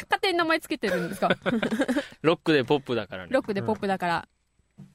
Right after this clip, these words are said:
Speaker 1: こんな感じで作ってみました。
Speaker 2: はい。ありがとうございます。じゃあ、最後は、
Speaker 3: 最後は。
Speaker 2: 課長なんですけども。えーっとですね、課長のは、これです。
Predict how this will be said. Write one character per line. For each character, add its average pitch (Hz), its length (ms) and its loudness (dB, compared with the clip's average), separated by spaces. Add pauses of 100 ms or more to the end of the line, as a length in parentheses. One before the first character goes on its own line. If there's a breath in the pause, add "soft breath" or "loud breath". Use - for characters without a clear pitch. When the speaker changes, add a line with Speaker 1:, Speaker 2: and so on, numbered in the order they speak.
(140)
Speaker 1:
こ 214 120 -8
ん 202 80 -2
な 202 100 -4
感 202 200 -2
じ 185 100 -4
で 185 240 0 (220)
作 - 160 -14
っ - 20 -14
て - 160 -4
み 262 100 0
ま 294 140 -2
し - 120 -12
た。 285 140 -2
Speaker 2:
は 277 400 4
い。 - 40 4
あ - 0 -
り 254 60 2
が 226 220 -2 (120)
と 180 40 6
う - 40 4
ご 165 60 2
ざ 165 60 4
い 147 40 2
ま 135 120 0
す。 123 80 -10
じ 151 80 2
ゃ 165 120 6
あ、 131 40 0
最 175 220 4
後 156 120 4
は、 123 300 4
Speaker 3:
最 135 220 -4
後 123 120 -2
は。 117 160 -2
Speaker 2:
課 143 140 0
長 160 180 2
な 151 120 0
ん 143 60 -4
で 123 100 -4
す - 80 -10
け 113 100 -6
ど 101 80 -10
も。 101 320 -10 (1160)
え 120 140 -4
ー - 20 -4
っ 113 40 -20
と 131 120 -4
で 113 120 -4
す - 120 -12
ね、 95 280 -16
課 131 120 -12
長 131 360 -4
の 127 200 -2
は、 131 300 2 (1200)
こ 196 120 4
れ 190 60 4
で 185 140 4
す。 - 160 -6